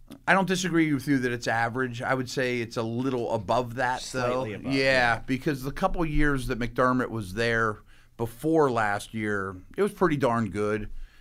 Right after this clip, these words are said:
Speaker 1: And they had some injuries last year, so I think they'll get back to that. Um, what I think is extremely interesting about this team on d-,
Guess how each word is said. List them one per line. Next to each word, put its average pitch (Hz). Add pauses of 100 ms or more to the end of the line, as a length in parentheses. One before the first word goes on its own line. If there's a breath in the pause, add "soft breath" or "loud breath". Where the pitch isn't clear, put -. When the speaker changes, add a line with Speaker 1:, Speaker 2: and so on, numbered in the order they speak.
(120 soft breath)
Speaker 1:
And 120
they 123
had 123
some 123
injuries 123
last 117
year, 117
so 110
I 127
think 151
they'll 143
get 117
back 113
to 127
that. 120 (520 soft breath)
Um, 117
what 127
I 139
think 180
is 151
extremely 139
interesting 120
about 104
this 104
team 110
on 98
d-, 95